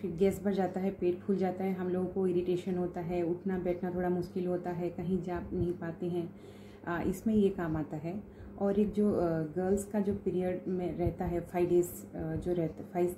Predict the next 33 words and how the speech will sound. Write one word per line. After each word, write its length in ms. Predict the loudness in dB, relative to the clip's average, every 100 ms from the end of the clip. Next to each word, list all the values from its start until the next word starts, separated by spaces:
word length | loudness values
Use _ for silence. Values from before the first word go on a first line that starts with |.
| -2
to 60 | -2
seven 320 | 2 4 4
days 160 | 4 4
जो 100 | 4
रहता 300 | 2 0 -2
है, 160 | -2
उसमें 340 | -2 -2 0 0
हम 200 | 2 2
लोगों 240 | 2 0
का 100 | -2
क्या 180 | -2 -4
है, 100 | -4
पेट 280 | 2 2 2
फूल 200 | 2 0
जाता 260 | 0 -2
है। 120 | -10 -8
सबका 260 | -8 -4 -2
तो 120 | 4
नहीं 220 | 6 6
होता 220 | 6 2 0
है, 120 | 0
लेकिन 300 | 0 2 0
बहुत 300 | 0 -4 -8 -14 -8
लड़कियों 500 | -2 0 0 0 -2
का 120 | -2 0
ये 160 | 2
problem 380 | 4 4 4 2
रहता 300 | 0 -2 -2
है। 200 | -4 -4 -8 -18 -18 -20 -18 -18 -18 -14 -6
अ, 220 | -4 -2 -4 -8 -2
so 240 | 0 0 -2 0
ये, 300 | 4 4 4
अ, 260 | -2 -6